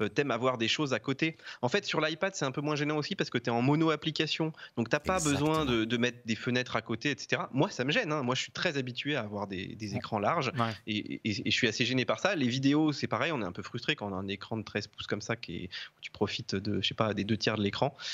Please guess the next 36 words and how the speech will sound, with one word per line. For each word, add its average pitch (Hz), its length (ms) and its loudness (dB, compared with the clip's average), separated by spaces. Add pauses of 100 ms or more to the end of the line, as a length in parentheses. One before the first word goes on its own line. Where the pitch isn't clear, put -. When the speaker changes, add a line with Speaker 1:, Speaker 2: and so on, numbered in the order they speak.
(340)
Speaker 1:
Donc, 120 300 2
ouais, 151 280 4
c'est, - 160 -2
c'est, - 100 -8
enfin, 143 160 0
c'est 147 140 0
très 170 160 0
lié 180 160 0
à 165 60 4
l'usage, 165 320 0
en 139 80 -4
fait, 131 140 -4
tout - 180 -16
ça. 123 200 -2
Et, 135 300 0
et 127 160 -6
d'ailleurs, 143 260 2
la, 131 140 0
la 120 140 0
forme, 156 300 0
euh, 110 260 0
la 110 80 -2
forme 139 180 0
du 120 100 -4
clavier 139 460 0
derrière, 131 460 2
le, 107 160 0
le 113 100 -2
manque 127 220 2
d'espace 135 400 0
qu'on 120 180 -4
a, 135 140 2
tu 131 100 -12
vois, 117 160 0
sur, 107 260 -6
euh, 101 140 -2